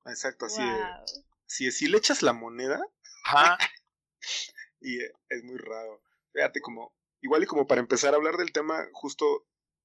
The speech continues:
Speaker 1: yo me pasé muchas, muchas horas en una farmacia, que era, además la farmacia era unos amigos de mis papás, y jugaba Street Fighter, el Street Fighter dos, y luego pusieron el Super, ¿no?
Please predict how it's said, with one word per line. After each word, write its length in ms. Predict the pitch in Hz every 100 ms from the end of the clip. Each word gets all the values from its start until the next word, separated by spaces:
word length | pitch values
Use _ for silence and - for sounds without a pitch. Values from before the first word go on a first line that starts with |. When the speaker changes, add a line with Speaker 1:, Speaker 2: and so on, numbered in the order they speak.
| _
Speaker 1:
yo 160 | 127 139
me 100 | 151
pasé 300 | - - 113
muchas, 360 | 113 131 127 135
muchas 280 | 135 143
horas 200 | 143 135 113
en 80 | 117
una 140 | 127
farmacia, 680 | - 104 110 120 143 180 _ _ _ _
que 80 | 117
era, 220 | 117 117
además 240 | 113 127
la 80 | 139
farmacia 340 | 131 123 131 131
era 80 |
unos 240 | 120 120 110
amigos 300 | 110 113 113
de 60 | 110
mis 140 | 104
papás, 420 | - - - - _ _ _ _ _ _ _
y 280 | - 117 110
jugaba 680 | - 117 110 117 117 113 110 -
Street 240 | - 117 -
Fighter, 320 | 110 - - _ _ - -
el 120 | 113
Street 240 | - 127 -
Fighter 320 | 123 - 110
dos, 240 | 123 123
y 40 | 120
luego 140 | 113
pusieron 260 | - 120 107
el 100 | 101
Super, 400 | - 110 104 -
¿no? 160 | 123